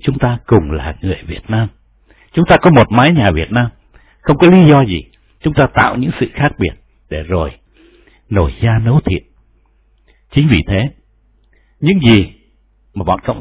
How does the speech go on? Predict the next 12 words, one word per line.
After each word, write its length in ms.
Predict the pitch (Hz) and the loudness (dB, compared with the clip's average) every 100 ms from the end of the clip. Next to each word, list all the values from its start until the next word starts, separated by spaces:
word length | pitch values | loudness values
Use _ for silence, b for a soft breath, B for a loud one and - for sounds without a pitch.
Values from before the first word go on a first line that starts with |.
| - | -8
sản 180 | - - | -8 -4
áp 160 | 147 117 | -2 -2
đặt 160 | 92 - _ 160 | -4 -6 _ -2
bất 140 | 165 - | 0 2
công 200 | 135 113 - _ _ - | 0 0 -10 _ _ -8
cho 120 | 117 | -6
mọi 180 | 92 76 | -4 -4
người 180 | 87 65 | -6 -8
Việt 160 | 78 | -10
Nam 180 | - 107 | -8 -4
hôm 200 | 110 104 | -4 -4
nay 180 | 104 | -6